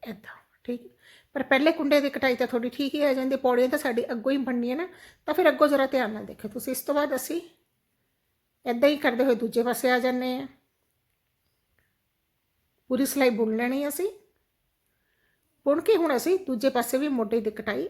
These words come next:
ਏਦਾਂ ਹੀ ਪਾ ਕੇ ਦੇਖਦੇ ਹਾਂ। ਹੁਣ ਦੇਖੋ, ਪੂਰੀ ਸਿਲਾਈ ਪਾਉਂਦੇ ਹੋਏ ਅਸੀਂ ਐਂਡ 'ਤੇ ਆ ਗਏ। ਅਸੀਂ ਐਂਡ 'ਤੇ ਆ ਕੇ ਕੀ ਕਰਨਾ, ਇਹ ਵਾਲੇ ਕੁੰਡੇ ਨੂੰ ਏਦਾਂ ਹੀ ਬਗੈਰ ਬੁਣੇ ਉਤਾਰ ਲੈਣਾ, ਕਿਉਂਕਿ ਇੱਥੇ ਵੀ ਅਸੀਂ ਕਟਾਈ ਪਾਉਣੀ ਹੈ।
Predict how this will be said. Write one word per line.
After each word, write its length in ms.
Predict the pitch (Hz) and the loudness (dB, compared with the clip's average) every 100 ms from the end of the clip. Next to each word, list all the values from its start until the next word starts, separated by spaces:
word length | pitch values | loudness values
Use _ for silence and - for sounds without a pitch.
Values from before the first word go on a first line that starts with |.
| 233 | -10
ਏਦਾਂ 200 | 190 208 | -10 -8
ਹੀ 120 | 226 | -10
ਪਾ 200 | - 196 - | -8 -12 -8
ਕੇ 160 | 285 370 _ _ _ _ | -10 -10 _ _ _ _
ਦੇਖਦੇ 420 | 226 233 - - | 0 0 0 -18
ਹਾਂ। 80 | - | -20
ਹੁਣ 520 | _ _ _ _ - | _ _ _ _ -2
ਦੇਖੋ, 200 | 262 240 | 0 0
ਪੂਰੀ 280 | 262 - 302 | -2 0 0
ਸਿਲਾਈ 260 | 349 269 262 | 0 0 0
ਪਾਉਂਦੇ 300 | 262 226 240 | 0 0 0
ਹੋਏ 80 | 262 | -2
ਅਸੀਂ 180 | 262 | 0
ਐਂਡ 160 | 226 190 | -4 -4
'ਤੇ 160 | 196 190 | -8 -10
ਆ 80 | |
ਗਏ। 120 | 175 262 302 | -10 -8 -6
ਅਸੀਂ 200 | - 381 | 0 0
ਐਂਡ 160 | 311 | 0
'ਤੇ 100 | 311 | 0
ਆ 40 | 311 | -2
ਕੇ 160 | 311 | -2
ਕੀ 140 | 294 285 | -4 -2
ਕਰਨਾ, 280 | 277 320 359 - - _ _ | -2 -4 -10 -20 -20 _ _
ਇਹ 100 | 359 | 2
ਵਾਲੇ 180 | 403 381 | 4 4
ਕੁੰਡੇ 220 | 339 311 | 2 0
ਨੂੰ 140 | 349 262 | -2 -2
ਏਦਾਂ 200 | 254 214 | 0 0
ਹੀ 140 | 330 - | 0 -2
ਬਗੈਰ 340 | 247 247 247 254 | -4 0 2 2
ਬੁਣੇ 180 | 247 262 | 0 -2
ਉਤਾਰ 320 | 254 202 190 | -2 -4 -6
ਲੈਣਾ, 220 | 185 196 - | -14 -16 -10
ਕਿਉਂਕਿ 220 | 254 302 | -6 -6
ਇੱਥੇ 220 | 320 - | -4 -2
ਵੀ 100 | 339 | 0
ਅਸੀਂ 180 | 349 320 | 0 -2
ਕਟਾਈ 300 | 311 262 190 | -4 -6 -6
ਪਾਉਣੀ 340 | - 185 196 | -8 -16 -14
ਹੈ। 340 | 208 _ - | -16 _ -20